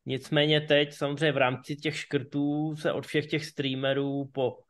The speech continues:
všech těch stávkách ozývá, že teda se budou soustředit na kvalitu. To říká Bob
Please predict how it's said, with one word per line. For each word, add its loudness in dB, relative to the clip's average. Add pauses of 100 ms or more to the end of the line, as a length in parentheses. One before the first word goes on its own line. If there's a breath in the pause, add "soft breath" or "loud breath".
(160)
všech -2
těch 0
stávkách 2
ozývá, 2
že -2
teda 0
se -4
budou -4
soustředit -6
na -4
kvalitu. 0 (520)
To -2
říká 2
Bob -2